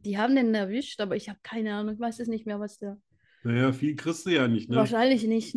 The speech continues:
Speaker 2: Bei
Speaker 1: nein.
Speaker 2: Tieren,
Speaker 1: Ja.
Speaker 2: damals war's, glaub ich, noch, also ist ja schon, äh, ne, länger ist es jetzt nicht mehr Sachbeschädigung, aber
Speaker 1: Ja.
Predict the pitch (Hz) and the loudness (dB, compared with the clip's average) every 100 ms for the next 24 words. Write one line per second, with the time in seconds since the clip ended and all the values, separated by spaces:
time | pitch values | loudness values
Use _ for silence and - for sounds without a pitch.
0 | 196 202 220 220 139 170 370 185 - _ | 0 0 0 -2 0 2 2 -4 -16 _
1 | _ _ _ _ _ _ _ - 240 - | _ _ _ _ _ _ _ -2 0 0
2 | - _ _ _ - 123 131 135 131 127 | -6 _ _ _ 0 2 4 4 2 2
3 | 123 120 127 123 104 120 117 117 110 98 | 0 0 -2 -2 2 2 4 0 -2 -6
4 | 110 104 - 113 113 107 110 117 113 110 | -8 -12 -4 -4 -2 -4 -4 -8 -8 -6
5 | 110 101 110 127 143 113 120 120 113 107 | -6 -4 0 2 2 0 -4 -4 -4 -2
6 | 131 139 160 135 139 135 135 - 127 135 | 2 2 2 0 -2 -4 -8 0 2 6
7 | 135 127 117 104 104 98 - - - 190 | 4 4 0 0 -2 -4 -10 -20 -10 -8
8 | 185 | -8